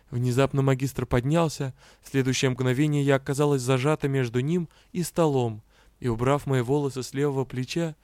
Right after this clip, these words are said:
Риан наклонился, чтобы, почти касаясь губами моего виска, зло прошептать: «Взгляд — твоя ошибка. Один единственный взгляд».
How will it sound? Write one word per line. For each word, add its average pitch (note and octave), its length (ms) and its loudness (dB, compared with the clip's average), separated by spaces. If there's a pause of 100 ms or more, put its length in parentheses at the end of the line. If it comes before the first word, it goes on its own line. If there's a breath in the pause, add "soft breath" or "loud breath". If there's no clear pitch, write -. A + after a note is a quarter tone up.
(240 soft breath)
Риан A#2+ 300 2
наклонился, B2+ 760 -2 (280 loud breath)
чтобы, E3 300 2
почти F3 340 2
касаясь D#3+ 400 0
губами D3+ 420 4
моего C#3+ 320 2
виска, D#3 520 -4 (280 soft breath)
зло C3 260 0
прошептать: C3 800 -6 (760 soft breath)
«Взгляд — A#2+ 680 2
твоя A2+ 320 2
ошибка. - 580 -4 (380 soft breath)
Один C3+ 360 0
единственный C#3+ 720 -2
взгляд». A#2 600 0